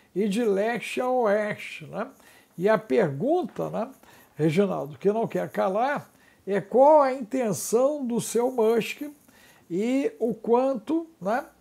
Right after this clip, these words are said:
os donos do mundo têm interesse em tudo isso que foi ventilado, ok? Então, eu gostaria de ouvir a opinião de vocês, né,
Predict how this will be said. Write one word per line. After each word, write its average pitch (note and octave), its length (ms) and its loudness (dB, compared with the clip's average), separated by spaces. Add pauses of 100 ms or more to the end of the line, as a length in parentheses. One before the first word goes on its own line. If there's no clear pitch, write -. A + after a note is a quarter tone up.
(360)
os F#3 240 0
donos G#3+ 480 6
do G#3+ 100 -2
mundo A#3 380 -2
têm G#3+ 300 -2
interesse A#3+ 880 0 (180)
em G#3+ 180 -8 (160)
tudo C#4+ 460 2
isso A3+ 500 -4 (540)
que G#3 160 2
foi A3+ 340 4
ventilado, F#3 880 -4 (280)
ok? A3+ 420 -4
Então, G#3 300 -6
eu G#3 80 -2
gostaria F#3+ 320 2
de F#3+ 100 0
ouvir G3 260 2
a G#3 40 4
opinião F3+ 400 -2
de E3 80 -4
vocês, F#3+ 580 0
né, G3 140 -4